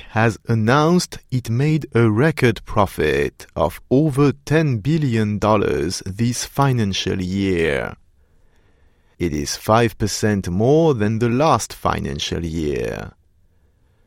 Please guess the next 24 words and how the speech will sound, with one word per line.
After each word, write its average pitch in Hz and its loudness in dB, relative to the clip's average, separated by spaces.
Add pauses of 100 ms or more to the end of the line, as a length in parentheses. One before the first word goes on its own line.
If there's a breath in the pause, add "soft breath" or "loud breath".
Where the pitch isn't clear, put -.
(120)
Suncorp 143 2
Group 139 4
has 139 -2
also 160 4
posted 98 0
a 101 0
sixty-eight 117 -2
percent 101 -2
rise 87 0
in 85 -4
full-year 123 0
cash 98 -4
profit, 85 -6 (540 loud breath)
after - 0
it 80 -2
had 87 -2
losses 113 2
on 107 0
its 101 -4
investment 131 -2
portfolio 113 2
the 151 0
year 165 4
before. 85 -2